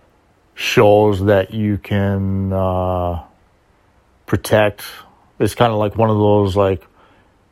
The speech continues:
ingrained, hardwired things that subconsciously, even if they're not consciously thinking about it, subconsciously,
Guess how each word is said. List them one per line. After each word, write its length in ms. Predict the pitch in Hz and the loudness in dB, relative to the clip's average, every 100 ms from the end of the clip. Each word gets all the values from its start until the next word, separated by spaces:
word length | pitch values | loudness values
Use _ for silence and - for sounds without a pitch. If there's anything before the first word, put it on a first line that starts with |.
| _ - | _ -6
ingrained, 880 | 117 117 110 104 110 110 107 98 - - - | -2 -2 0 2 2 2 0 -2 -6 -16 -8
hardwired 920 | - 110 101 95 104 104 104 101 95 - _ _ _ _ _ _ | 0 2 2 2 2 2 0 0 -4 -12 _ _ _ _ _ _
things 500 | - - 107 92 87 - - - | -4 0 0 0 -6 -10 -18 -2
that 280 | 104 87 85 _ - _ _ _ _ _ _ _ _ _ _ _ _ _ _ _ _ _ _ _ _ _ _ _ _ _ _ _ _ - | 0 0 -4 _ -20 _ _ _ _ _ _ _ _ _ _ _ _ _ _ _ _ _ _ _ _ _ _ _ _ _ _ _ _ -4
subconsciously, 1040 | - 101 - 120 127 139 127 151 160 - | 0 0 2 2 0 -4 -2 2 2 4
even 200 | 160 156 | 2 2
if 120 | 135 | 0
they're 100 | 127 | 2
not 180 | 117 110 | 2 0
consciously 540 | - 110 107 117 - | 0 0 0 -4 -4
thinking 260 | 113 123 117 | -4 -2 -2
about 220 | 117 120 | 2 2
it, 40 | 120 | 0
subconsciously, 1040 | 120 117 120 120 - 123 - 135 131 | -8 0 2 2 -2 -6 -2 0 0